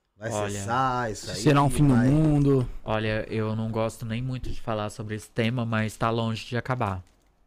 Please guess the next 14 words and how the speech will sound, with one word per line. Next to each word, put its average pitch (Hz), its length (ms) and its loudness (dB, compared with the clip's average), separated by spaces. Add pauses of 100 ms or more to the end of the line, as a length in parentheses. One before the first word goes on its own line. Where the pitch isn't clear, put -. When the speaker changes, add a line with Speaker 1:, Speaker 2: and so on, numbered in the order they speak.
(260)
Speaker 2:
Tá 110 60 -10
longe 101 240 -6
de 101 100 -8
acabar 101 440 -4 (360)
essas - 220 -14
questões 104 500 -6
aí, 98 300 -4 (340)
é, 98 320 -4
do 98 100 -10
que - 100 -18
tá 107 100 -6
acontecendo 104 680 -10
lá 101 160 -6
fora. 107 640 -4